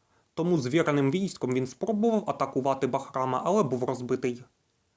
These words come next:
Незабаром правитель утік до римлян просити їх по допомогу. Хосров обіцяв імперії Вірменію і Месопотамію в обмін на повернення його на престол. Імператор Маврикій вирішив допомогти Хосрову.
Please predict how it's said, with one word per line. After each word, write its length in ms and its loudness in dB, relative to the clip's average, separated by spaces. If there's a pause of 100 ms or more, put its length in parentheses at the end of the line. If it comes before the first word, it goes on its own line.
(120)
Незабаром 640 2
правитель 540 2
утік 300 -2
до 140 0
римлян 380 2
просити 460 -2
їх 180 0
по 80 -4
допомогу. 640 -2 (720)
Хосров 520 0
обіцяв 500 0
імперії 540 2
Вірменію 580 2
і 120 2
Месопотамію 760 0
в 180 -4
обмін 340 0
на 80 0
повернення 600 0
його 200 2
на 80 0
престол. 580 -4 (720)
Імператор 580 0
Маврикій 540 2
вирішив 400 0
допомогти 460 -2
Хосрову. 600 -2